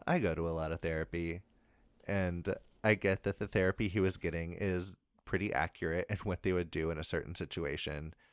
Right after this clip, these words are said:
when you're not expecting there to be a supernatural mirror that's killing people. But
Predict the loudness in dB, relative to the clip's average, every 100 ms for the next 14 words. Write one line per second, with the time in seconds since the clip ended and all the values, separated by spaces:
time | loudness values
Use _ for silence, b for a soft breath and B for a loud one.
0 | _ _ _ _ _ _ -20 _ -20 _
1 | _ _ -12 -4 -4 -2 -2 -2 -2 -6
2 | 2 2 2 0 2 2 0 0 -4 -2
3 | -4 -2 0 0 0 -4 _ _ _ _
4 | -4 0 2 2 0 -2 -4 0 2 2
5 | -2 2 2 2 0 -8 _ _ _ _
6 | _ _ 0 2 2 0